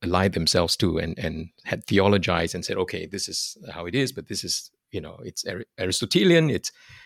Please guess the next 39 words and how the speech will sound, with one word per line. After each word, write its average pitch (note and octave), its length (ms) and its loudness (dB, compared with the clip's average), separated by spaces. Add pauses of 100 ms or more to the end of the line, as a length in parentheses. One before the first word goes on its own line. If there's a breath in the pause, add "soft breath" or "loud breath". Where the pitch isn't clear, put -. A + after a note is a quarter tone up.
(160 soft breath)
you G#2 80 -4
know, E2+ 120 -4
these, E2 400 -6
these, - 280 -10
uh, - 280 -16
spheres F2 800 0 (200)
of, - 180 -14 (280)
uh, - 240 -20 (640)
a-, - 240 -8
and G2+ 320 -6
the, A2+ 140 4
the A#2 120 4
whole C#3+ 200 4
thing C3 260 4
is G2 80 0
this G#2 160 -2
work G#2 240 4
of - 140 -10
God F2 320 -4
and F2+ 160 -10
it's - 140 -16
these - 160 -8
spheres. - 340 -4 (320 loud breath)
Even F3+ 320 6
that A#2+ 280 4
had F#2 180 2
more, F#2 300 0
frankly, A#2 460 4
it F#2+ 60 4
had G#2 120 2
more G2 200 6
dignity. G2 560 6
It E2 60 2
had F#2 120 -2
more, F2 360 2 (600 soft breath)
it A2+ 140 -6
had G2 160 2
more F#2+ 160 4
meaning F#2 500 6